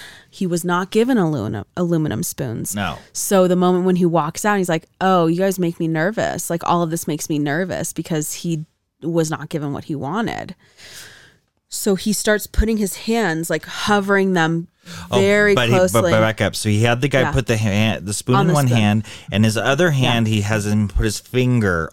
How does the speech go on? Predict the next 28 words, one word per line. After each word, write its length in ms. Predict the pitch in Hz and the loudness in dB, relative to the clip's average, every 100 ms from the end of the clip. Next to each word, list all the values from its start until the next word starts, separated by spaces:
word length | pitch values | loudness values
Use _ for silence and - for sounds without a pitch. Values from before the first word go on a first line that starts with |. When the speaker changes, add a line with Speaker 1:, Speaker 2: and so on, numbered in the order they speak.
| _ | _
Speaker 2:
on 320 | 107 107 107 107 | 0 2 4 4
the 80 | |
spoon. 600 | 98 - - 101 90 80 67 | 0 -4 -2 0 0 -2 -6
Speaker 1:
Yes. 540 | 160 - - - - - - - | -8 -10 -14 -12 -12 -14 -20 -12
Speaker 2:
And 240 | - 101 101 | -2 2 4
then 140 | 127 | 4
he's, 200 | 147 160 - 127 117 | 4 0 -2 -6 -4
then 680 | 107 113 123 120 110 110 107 | -2 0 2 2 2 2 0
Yuri 480 | 110 151 131 107 | 0 2 2 2
takes 340 | 95 104 95 - | 0 -2 -2 -2
his 200 | 151 123 | -2 0
hands 280 | 113 98 92 | 0 0 -2
and 100 | 87 | -4
hovers 440 | 98 110 113 104 | -2 -2 0 0
over 180 | 101 101 | -2 -2
the 80 | 95 | -2
guy's 320 | 92 92 - - _ - | -2 -4 -6 -14 _ -6
finger, 800 | 151 139 120 90 76 76 80 92 - | 0 2 2 2 0 -2 -6 -10 -4
who 260 | 110 95 | -2 0
is 160 | 85 95 | -2 -2
over 240 | 95 95 | -2 -2
the 100 | 95 | -6
spoon, 440 | - - 90 85 87 | -8 -6 -4 -4 -4
who 120 | 87 | -4
is 140 | 82 | -4
in 100 | 87 | -6
his 120 | 85 | -8
palm, 440 | - 87 73 67 | -8 -6 -4 -6